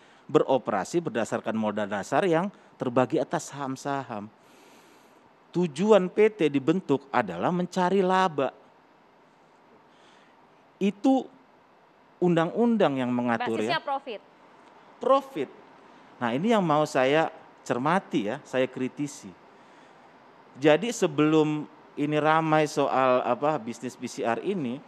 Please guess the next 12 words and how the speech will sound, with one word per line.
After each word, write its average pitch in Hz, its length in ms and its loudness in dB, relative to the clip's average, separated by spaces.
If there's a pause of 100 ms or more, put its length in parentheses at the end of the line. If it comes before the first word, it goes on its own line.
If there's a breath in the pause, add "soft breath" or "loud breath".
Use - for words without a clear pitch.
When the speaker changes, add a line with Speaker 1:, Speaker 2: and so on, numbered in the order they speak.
(1000 soft breath)
Speaker 1:
satu 170 480 -2
atau 180 160 -4
dua 147 200 0
hari 143 120 0
sebelumnya 135 720 -6 (540 soft breath)
saya 165 180 0
itu 208 160 -2
menulis 180 640 -2 (800)
di 117 140 -10
status 139 640 -2
itu, 95 220 -16 (1600 loud breath)
eh, 139 320 2